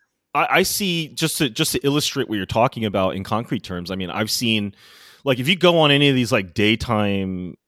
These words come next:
uh, talk shows, you know, you'll, you'll often see, uh, you know, a young Korean American person s-,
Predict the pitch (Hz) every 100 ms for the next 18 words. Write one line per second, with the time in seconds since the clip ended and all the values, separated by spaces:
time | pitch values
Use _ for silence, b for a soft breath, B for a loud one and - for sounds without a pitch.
0 | _ 98 92 90 87 82 80 76 64 -
1 | - 120 - 104 90 85 85 104 92 90
2 | 113 117 139 139 147 156 127 - 135 123
3 | 120 117 b b b _ 107 104 104 104
4 | 104 107 - 143 110 110 107 95 110 113
5 | 120 - 120 117 110 117 135 120 92 101
6 | 95 - 95 92 - - -